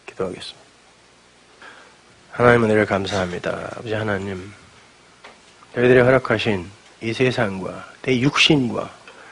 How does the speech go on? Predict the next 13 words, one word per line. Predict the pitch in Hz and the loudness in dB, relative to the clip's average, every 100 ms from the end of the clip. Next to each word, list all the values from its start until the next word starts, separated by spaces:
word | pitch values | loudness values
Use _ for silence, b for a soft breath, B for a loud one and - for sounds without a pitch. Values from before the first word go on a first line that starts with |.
| B B B | B B B
심지어 | - 131 123 117 | -6 -2 4 4
내 | 110 107 | 6 4
의지와 | 107 104 107 104 | 4 2 0 0
감정까지도 | - 101 101 101 98 95 95 - - - B B B B B | 0 -4 -2 -4 -4 -8 -8 -12 -16 -20 B B B B B
하나님의 | 113 110 113 110 | 0 2 2 2
선을 | - 110 110 107 101 98 104 | 2 2 2 2 0 -2 -6
담아내기 | - 107 104 104 104 | -2 0 2 0 0
위한 | 101 98 | -2 -2
그릇임을 | - 107 110 - - 95 92 107 - | -4 -2 0 -2 -4 -12 -12 -14 -18
우리는 | - 110 110 117 110 - B B B B B B B - _ _ _ - | -10 -4 -2 -2 -2 -10 B B B B B B B -20 _ _ _ -10
매일같이 | - - - 110 107 - - - - 107 - - - - - - _ _ _ | -6 -2 0 0 0 0 0 -2 -10 -14 -20 -20 -20 -20 -20 -20 _ _ _
성경을 | - 123 117 110 | -4 0 4 2
통하여 | 104 104 98 101 107 120 | 2 -2 -2 -2 -2 -4